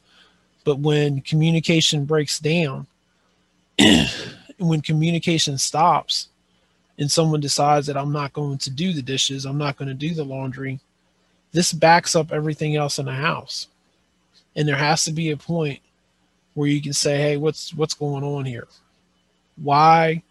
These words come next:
are, are you doing this?" And do it in a non-confrontational way, but it will help you get to the root of what's going on and to see the other person's need.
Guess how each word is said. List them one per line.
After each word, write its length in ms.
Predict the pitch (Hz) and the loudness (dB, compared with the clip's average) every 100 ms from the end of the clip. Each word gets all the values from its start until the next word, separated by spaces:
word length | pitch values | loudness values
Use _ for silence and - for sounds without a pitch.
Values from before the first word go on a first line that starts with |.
| _ _ _ _ _ _ _ _ - | _ _ _ _ _ _ _ _ -8
are, 100 | 143 | -6
are 240 | 135 143 | -4 -4
you 160 | 143 139 | -4 -6
doing 320 | 139 143 123 | -6 -6 -8
this?" 400 | 92 - - - _ _ _ _ _ _ _ - | -12 -10 -10 -10 _ _ _ _ _ _ _ -2
And 160 | 170 | 0
do 200 | 165 170 | 0 0
it 80 | 165 | 2
in 140 | 165 160 | 2 2
a 40 | |
non-confrontational 1160 | 151 160 165 - 175 160 160 156 160 - 147 139 | 2 2 2 2 0 0 -4 -4 -2 -2 -4 -6
way, 340 | 156 135 127 - _ _ _ _ _ _ _ - | -4 -4 -6 -14 _ _ _ _ _ _ _ -2
but 140 | 143 | 2
it 100 | 151 | 2
will 120 | 143 | 0
help 300 | 139 170 160 | -2 0 0
you 160 | 160 156 | 0 -6
get 220 | 143 151 | -4 -6
to 120 | - | -6
the 120 | 143 135 | -8 -8
root 260 | 143 160 | -4 -4
of 120 | 143 | -4
what's 180 | 135 131 | -8 -10
going 300 | - 139 127 | -8 -6 -6
on 260 | 139 127 - - - _ _ _ _ _ _ _ _ _ 156 | -6 -8 -12 -20 -20 _ _ _ _ _ _ _ _ _ -2
and 180 | 151 | -2
to 100 | 135 | 0
see 420 | 143 - - 156 156 | 0 2 2 0 -2
the 180 | 143 - | -4 -2
other 440 | 143 147 156 151 - _ - | -2 0 -2 -4 -8 _ -6
person's 500 | 160 139 139 127 - | -2 -2 -4 -6 -10
need. 340 | 135 120 - | -10 -10 -14